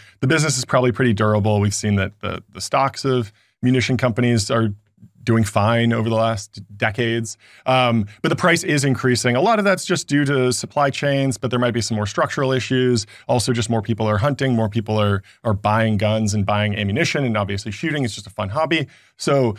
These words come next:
the, the, it, it, over the last three years, the price of shotgun shells went from ten dollars to sixteen dollars. Pretty big increase. And there's this massive shortage. So the, the idea here is basically, like, maybe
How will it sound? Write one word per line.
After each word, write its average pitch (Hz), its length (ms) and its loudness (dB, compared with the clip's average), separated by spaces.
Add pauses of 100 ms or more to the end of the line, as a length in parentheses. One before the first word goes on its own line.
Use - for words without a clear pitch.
(160)
the, 127 320 2
the, 127 380 -6
it, 135 200 -2 (440)
it, 151 100 0
over 156 160 0
the 151 80 0
last 147 220 0
three 143 160 0
years, 131 240 0
the - 80 -10
price 135 340 -2
of 113 80 -10
shotgun 120 420 -2
shells 117 360 -4
went 110 160 -6
from 104 300 -6 (320)
ten 143 280 -2
dollars 127 580 0
to 107 140 -2
sixteen 113 640 -2
dollars. 156 480 0 (480)
Pretty 175 180 2
big 123 360 0
increase. 143 600 -2 (220)
And 131 600 2
there's 127 280 2
this 123 180 -2
massive 131 380 0
shortage. 117 520 0
So 123 280 0 (500)
the, 156 420 0
the 151 160 2
idea 185 500 4
here 147 500 2
is 123 200 0
basically, 147 440 0
like, 113 260 2
maybe 143 640 4